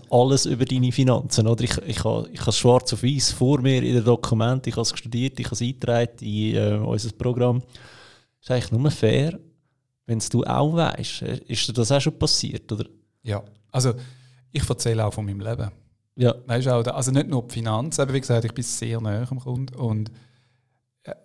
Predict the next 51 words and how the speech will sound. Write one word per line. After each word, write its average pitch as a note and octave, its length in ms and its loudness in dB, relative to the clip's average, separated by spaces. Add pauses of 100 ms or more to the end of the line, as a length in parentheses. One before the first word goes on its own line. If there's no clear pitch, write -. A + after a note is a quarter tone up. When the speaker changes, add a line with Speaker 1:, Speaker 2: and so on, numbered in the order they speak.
(240)
Speaker 2:
du D#3 80 -8
sagst G#2+ 320 0
es - 80 -2
absolut D3+ 360 -6
richtig, C3 400 -6
die, G#2 220 -4
die - 140 -6
lassen G#2+ 320 0
ja C3+ 140 -6
die - 160 -12
Hosen B2 320 -6
runter. C3+ 260 -8 (300)
Speaker 1:
Ja. B2 180 2 (140)
Speaker 2:
Und A#2 320 0 (480)
dann A2+ 160 -4
finde B2 320 0
ich, A2+ 140 -2 (340)
äh, G2+ 100 -10
kann E2+ 220 -10
ich E2 100 -12
ja E2 80 -10
nicht - 260 -12
da A2+ 220 -4
zugeknöpft B2+ 600 -8
da G#2 180 -6
sitzen. C3+ 460 -10
Also A2+ 160 -6
ist - 360 -12
ja, A#2 80 4
Speaker 1:
Mhm. A2 40 4
Speaker 2:
glaub A#2 200 2
ich, G#2+ 100 -4
nicht - 100 -14
mein G#2+ 180 -6
Typus. - 580 -6 (600)
Ähm, A2 360 2
aber A#2 180 0
das C#3+ 120 0
ist C#3 60 2
mir A2 100 2
extrem C#3+ 500 -4
wichtig D#3+ 320 -6
und G#2+ 120 -4
ich G#2 60 -8
glaub, A2+ 160 -4
schlussendlich C3 420 -2 (500)
spüren C#3+ 520 -4
die B2 120 -8
eben A#2 200 -2
das, A2+ 520 -2
mal, C3+ 380 -2